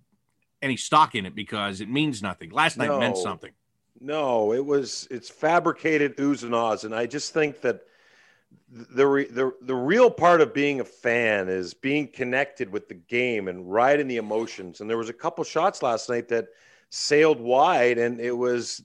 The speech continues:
Speaker 2: they were on it. They were just like, "Oh," you know, that, that <laughs> those great chants and cheers. So, uh, you know, they played the good old hockey game. The fans were excited to stand up and, and do that.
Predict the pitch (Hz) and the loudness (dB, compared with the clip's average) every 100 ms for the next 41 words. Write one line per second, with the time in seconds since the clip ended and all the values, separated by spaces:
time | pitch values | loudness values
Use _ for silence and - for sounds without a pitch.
0 | _ - 123 135 135 139 143 139 147 180 | _ -14 -2 0 4 2 0 2 4 4
1 | 135 - 117 117 123 123 135 135 - 123 | 2 0 -4 -2 0 -2 -2 -2 -2 -4
2 | 123 - 277 269 226 170 135 127 147 135 | -2 4 8 10 10 8 6 2 0 -2
3 | 127 123 139 - - - _ _ 170 160 | -4 0 0 0 -10 -20 _ _ -4 0
4 | 190 143 123 120 156 151 151 - 147 143 | 2 0 -4 -4 -2 -2 -6 -4 -2 -2
5 | 139 123 107 - 127 120 107 - 120 110 | -6 -14 -10 -2 0 0 -4 -2 0 0
6 | - _ _ _ _ - 113 113 113 117 | -2 _ _ _ _ -4 2 4 4 2
7 | - 123 113 110 117 - 147 151 131 117 | -4 0 2 2 2 2 2 2 2 0
8 | 135 135 131 131 127 - 107 113 117 117 | 4 4 4 2 0 -2 -4 -2 0 0
9 | 113 101 - 131 147 139 135 131 - 131 | -2 -4 -2 0 0 -2 -2 -4 -2 2
10 | 131 120 113 - 123 120 117 110 107 104 | 2 0 -6 -2 -2 0 -2 -2 -6 -8
11 | 101 104 98 113 110 107 107 107 | -8 -10 -6 -4 0 2 2 0